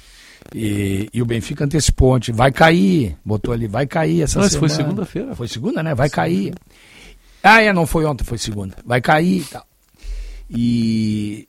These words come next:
Speaker 1: eu achei que ele ia resistir um pouco mais.
Speaker 2: É que a gente não sabe das coisas, é porque há momentos em que o jornalista tem a informação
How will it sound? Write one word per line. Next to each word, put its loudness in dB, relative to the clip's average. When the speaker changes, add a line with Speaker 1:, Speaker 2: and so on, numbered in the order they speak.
Speaker 1:
eu 8
achei 6
que 0
ele 4
ia 6
resistir 2
um 2
pouco -4
mais. -8
Speaker 2:
É 0
que 2
a 6
gente 2
não 4
sabe 2
das 2
coisas, 2
é 4
porque 2
há 2
momentos 4
em 2
que -2
o 4
jornalista 0
tem -4
a 2
informação -2